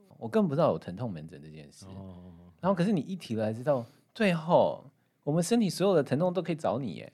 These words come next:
Speaker 2: 对啊，没错啊。
Speaker 1: 嗯。
Speaker 2: 就是一些下背痛啊，顽固性疼痛。
Speaker 1: 对啊。
Speaker 2: 对。
Speaker 1: 但你就是跟人有牵扯关系，而且你知道一疼痛，它就是永久疼痛了，它不会马上，
Speaker 2: 对啊，所以我就说，
Speaker 1: 它不会治好啊。
Speaker 2: 当初因为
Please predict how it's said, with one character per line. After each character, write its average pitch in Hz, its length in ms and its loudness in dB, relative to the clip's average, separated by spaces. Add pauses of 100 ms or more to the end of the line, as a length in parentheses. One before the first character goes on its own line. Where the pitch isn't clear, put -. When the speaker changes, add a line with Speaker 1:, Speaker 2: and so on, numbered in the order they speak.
Speaker 2:
对 110 120 -6
啊， 101 60 -8
没 98 120 -12
错 95 200 -14
啊。 87 60 -20 (260)
Speaker 1:
嗯。 104 300 0
Speaker 2:
就 101 100 -4
是 113 120 -2
一 117 100 0
些 117 160 0
下 113 200 -2
背 113 180 0
痛 107 260 -6
啊， 92 180 -14
顽 101 140 -8
固 107 160 -2
性 104 220 -4
疼 92 160 -12
痛。 92 220 -16
Speaker 1:
对 131 160 2
啊。 117 320 -2 (200)
Speaker 2:
对。 - 200 -8 (680)
Speaker 1:
但 220 160 -4
你 156 80 -2
就 185 140 -2
是 196 80 0
跟 196 160 4
人 123 180 4
有 104 140 4
牵 147 200 0
扯 123 80 0
关 117 200 4
系， 131 100 2
而 147 80 6
且 139 180 0 (100)
你 110 120 -2
知 131 80 0
道 170 100 6
一 170 60 4
疼 127 180 0
痛， 120 380 0
它 156 140 2
就 160 100 -2
是 143 120 -6
永 117 140 0
久 117 160 0
疼 85 200 -8
痛 101 160 -6
了， 80 80 -8
它 135 80 -6
不 156 140 -4
会 156 120 4
马 90 160 -2
上， 120 180 -2
Speaker 2:
对 - 0 -
啊， 117 60 -20
所 185 100 6
以 175 40 8
我 143 80 8
就 175 100 6
说， - 0 -
Speaker 1:
它 - 20 6
不 175 60 6
会 175 60 6
治 151 100 0
好 113 140 0
啊。 92 200 -6
Speaker 2:
当 175 160 4
初 175 220 6
因 175 100 4
为 160 240 4